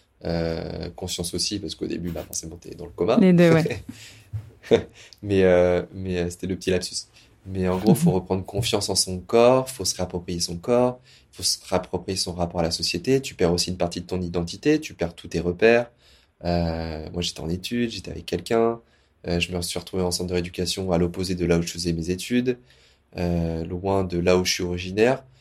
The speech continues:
Speaker 1: Mais j'avais besoin de repartir à zéro. C'était un centre un peu, euh, euh, qui était un peu référent.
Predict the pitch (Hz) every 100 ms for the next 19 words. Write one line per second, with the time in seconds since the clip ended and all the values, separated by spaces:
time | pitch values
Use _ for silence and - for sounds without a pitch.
0 | _ _ _ _ - 92 104 101 92 98
1 | 98 92 90 85 85 87 90 92 101 117
2 | 120 98 87 87 90 - 90 85 92 90
3 | 85 82 87 - _ _ _ _ - 85
4 | 85 85 85 - - - 85 87 85 95
5 | 90 90 92 90 107 120